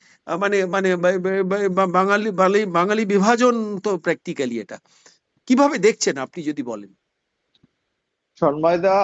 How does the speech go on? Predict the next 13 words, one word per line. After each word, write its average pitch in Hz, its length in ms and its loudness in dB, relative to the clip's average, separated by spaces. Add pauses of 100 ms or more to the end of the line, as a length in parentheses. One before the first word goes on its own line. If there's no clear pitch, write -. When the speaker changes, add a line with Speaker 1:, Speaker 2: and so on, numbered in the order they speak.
(140)
Speaker 2:
আপনি 165 340 -8
যে 165 220 -4 (420)
ইস্যুটা 160 400 -4
রেজ 127 260 -6 (140)
করেছেন, 127 440 -4 (540)
এ 143 60 -2
ব্যাপারে 214 360 0
আমিও 175 320 -2
অত্যন্ত 185 420 -6
আতঙ্কিত। 143 760 -2
আতঙ্কিত 202 480 -4
এই 180 220 -2
কারণে, 127 440 -2